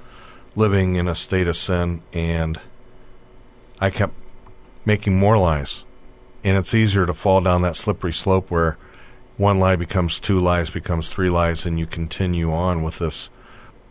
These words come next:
these lies to the point where you start hurting people if you haven't done so already. The more you continue, you're hurting yourself, but you hurt a lot of the people that you actually care about.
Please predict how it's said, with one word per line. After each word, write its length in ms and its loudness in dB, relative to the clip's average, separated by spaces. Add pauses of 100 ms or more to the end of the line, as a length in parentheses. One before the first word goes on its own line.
(120)
these 180 -2
lies 420 2
to 100 -4
the 100 0
point 280 0
where 180 0
you 80 -4
start 380 0
hurting 340 0
people 360 -4
if 120 -6
you 80 0
haven't 300 0
done 200 0
so 220 -4
already. 500 0 (560)
The 80 -6
more 240 0
you 80 -4
continue, 540 -2
you're 220 0
hurting 280 2
yourself, 420 -2
but 120 -6
you 100 -6
hurt 200 0
a 40 2
lot 160 0
of 80 -2
the 80 -6
people 320 -6
that 120 -6
you 100 -4
actually 340 -6
care 240 -6
about. 300 -8